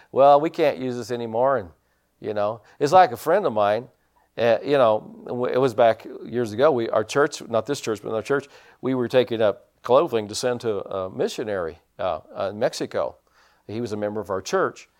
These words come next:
and he had a, uh, you know, ministry in Mexico. He was a missionary there. And so we were, we were take-, he, they need, we were taking up clothing. We were gonna send clothing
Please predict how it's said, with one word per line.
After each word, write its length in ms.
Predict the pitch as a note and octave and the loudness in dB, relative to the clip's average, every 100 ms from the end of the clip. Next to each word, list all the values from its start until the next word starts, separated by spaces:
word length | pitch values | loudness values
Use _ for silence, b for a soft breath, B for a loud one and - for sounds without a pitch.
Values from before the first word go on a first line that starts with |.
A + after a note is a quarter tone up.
| _ _ _ - | _ _ _ -6
and 300 | A2 G2+ A2 | -4 -4 -6
he 200 | A2 B2 | -6 -2
had 160 | G#2 | -2
a, 280 | G2 - - | -2 -10 -12
uh, 200 | G2+ - | -10 -10
you 100 | - | -10
know, 120 | G#2+ F#2 | -12 -12
ministry 400 | G#2+ A2 - G2+ | -12 -14 -10 -10
in 80 | |
Mexico. 540 | G#2 B2 - - G2 A#2+ | -6 -6 -6 -10 -10 -10
He 40 | |
was 120 | G#2 | -12
a 40 | G#2 | -10
missionary 360 | D#3+ - - | -10 -10 -12
there. 200 | F#2+ F2+ - _ _ _ _ - - b b b - | -10 -10 -12 _ _ _ _ -20 -20 b b b -4
And 120 | D3 | 0
so 180 | F3+ E3+ | 4 4
we 100 | G#3+ | 2
were, 180 | F3 - | -2 -4
we 140 | F3+ | -6
were 200 | E3+ B2 - - | -6 -8 -12 -6
take-, 300 | C#3+ C3+ - | -2 -2 -4
he, 140 | C#3 D#3+ - | -10 -10 -4
they 120 | D#3+ | -2
need, 220 | D#3 C3+ | -2 -4
we 160 | - D#3 | -4 -4
were 80 | D3 | -2
taking 260 | C#3+ B2 | -4 -4
up 100 | A#2+ | -6
clothing. 440 | - - F#3+ A#2+ F#2 | 0 0 2 -2 -6
We 100 | A2 | -10
were 120 | A2+ | -6
gonna 160 | A2 G#2 | -8 -8
send 200 | G#2 F#2+ | -10 0
clothing 440 | C3+ D3 G#2 F#2 | 0 0 -4 -12